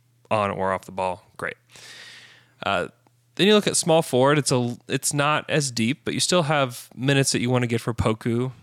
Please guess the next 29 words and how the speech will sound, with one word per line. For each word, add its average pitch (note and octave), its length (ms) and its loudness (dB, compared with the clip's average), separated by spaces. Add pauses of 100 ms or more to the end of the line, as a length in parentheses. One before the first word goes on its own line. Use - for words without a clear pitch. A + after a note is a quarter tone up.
(460)
and B2 120 -6
for B2 120 -8
Gabriel A2 340 -2
Deck. A2 380 -4 (1400)
Then E3 100 -4
you D3+ 60 2
go D#3+ 60 4
to D#3 60 4
the D#3 60 0
power C3+ 240 2
forward. C3 440 -2 (200)
You C3 140 0
wanna B2+ 180 2
get B2 160 0
minutes B2 280 -4
for B2+ 100 -6
Bazley A#2 640 -2
and A#2+ 120 -10
Kenrich. G#2+ 340 -6
So - 160 -2
you D#3+ 120 -4
may E3 300 2 (720)
argue A#2+ 400 2
that A2+ 220 -2
they A2+ 120 0
may G#2+ 160 -2
be G#2 180 -4
looking G#2 680 -8 (1160)
at C#3 380 -4